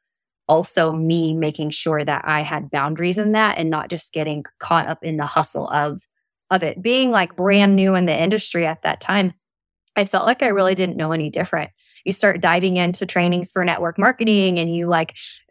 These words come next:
plug into network marketing gurus, and it's just, like, major hustle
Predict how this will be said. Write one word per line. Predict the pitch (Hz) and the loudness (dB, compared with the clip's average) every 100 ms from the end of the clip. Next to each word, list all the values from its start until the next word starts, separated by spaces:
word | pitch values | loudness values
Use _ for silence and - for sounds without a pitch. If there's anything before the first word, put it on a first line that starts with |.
| - | -16
plug | - 233 214 | -2 2 4
into | 208 208 202 208 | 4 2 2 0
network | 190 190 190 | 2 0 0
marketing | 180 185 175 196 | -2 0 0 2
gurus, | 285 359 262 214 196 185 - | 4 4 6 4 2 0 0
and | 202 196 | 0 2
it's | 202 202 - | 0 -2 0
just, | 294 285 - | 0 0 2
like, | 196 175 - - | 2 2 -2 -6
major | 185 185 185 202 220 220 220 220 _ _ _ _ - | -2 2 2 4 4 4 2 -2 _ _ _ _ -4
hustle | - 180 - 147 | -4 -2 -4 -6